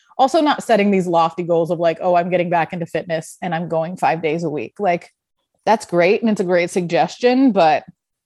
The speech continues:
most weeks it's not gonna happen for you. If you're a, a, a normal everyday person who has a full-time job, you have a partner, you have,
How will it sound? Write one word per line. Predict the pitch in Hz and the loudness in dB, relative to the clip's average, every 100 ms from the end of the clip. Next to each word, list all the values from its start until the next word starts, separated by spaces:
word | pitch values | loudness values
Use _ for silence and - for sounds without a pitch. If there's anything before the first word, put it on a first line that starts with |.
| _ _ _ _ _ _ 202 | _ _ _ _ _ _ -2
most | 208 214 202 208 | 2 4 2 0
weeks | 175 165 | -2 -2
it's | 180 185 | -8 -4
not | 160 | -4
gonna | 160 156 | -4 -4
happen | 151 143 - - | -2 -2 -4 -8
for | 131 | -10
you. | 139 135 123 | -10 -10 -8
If | - | -4
you're | 180 170 160 | 0 0 0
a, | 170 156 165 - _ | -4 -6 -10 -20 _
a, | 190 165 160 | 0 0 0
a | - | -2
normal | 190 185 185 208 220 | 0 0 0 0 0
everyday | 180 180 180 170 | 0 0 0 0
person | 190 175 185 | 0 -4 -4
who | 190 | -4
has | 175 165 | -4 -4
a | - | -4
full-time | 302 302 277 226 | 0 2 2 2
job, | 196 185 175 175 - _ _ _ - | 2 2 2 0 -6 _ _ _ -6
you | 180 | -2
have | 185 165 160 165 - | 2 2 2 0 -2
a | 160 | -4
partner, | - 240 233 214 214 202 190 196 | 0 2 2 2 2 2 2 0
you | 180 175 | 0 -4
have, | 170 175 160 160 160 | -4 -2 0 0 -2